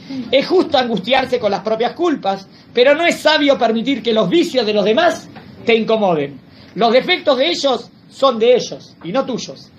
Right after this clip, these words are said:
Y si no son tuyos, no hay motivo para molestarse. Ejercita la virtud de rechazar todo el mal que viene desde afuera.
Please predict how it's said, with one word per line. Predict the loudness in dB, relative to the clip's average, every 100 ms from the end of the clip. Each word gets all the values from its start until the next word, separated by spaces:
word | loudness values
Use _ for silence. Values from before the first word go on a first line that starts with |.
| -20 -10
Y | -8
si | -4 0
no | 2 2
son | 2 2 2 2
tuyos, | 0 0 0 -2 -4 -12 -20 -20 -4
no | 0
hay | 2
motivo | 2 4 4
para | 4 2 2
molestarse. | 2 4 4 4 2 -2 -2 -10 -20 -20 -14 -8
Ejercita | -2 0 2 2 2
la | 4
virtud | 2 0 0 -2 -2
de | -2
rechazar | -2 -2 0 0 0
todo | 0 0
el | 0
mal | 0 0 -4 -10 -20 _
que | -8 -2
viene | 0 0 -2 -6 -8
desde | -4 -2 -2
afuera. | -6 -12 -14